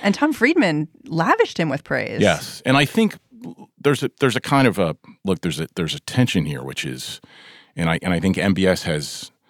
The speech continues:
Speaker 2: spelled this out very articulately himself.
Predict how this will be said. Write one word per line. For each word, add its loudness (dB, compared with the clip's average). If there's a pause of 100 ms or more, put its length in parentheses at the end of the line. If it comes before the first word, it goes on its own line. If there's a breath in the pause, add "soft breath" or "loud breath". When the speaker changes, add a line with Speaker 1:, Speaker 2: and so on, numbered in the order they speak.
(340 soft breath)
Speaker 2:
spelled 0
this -4
out 2
very 0
articulately -6
himself. -4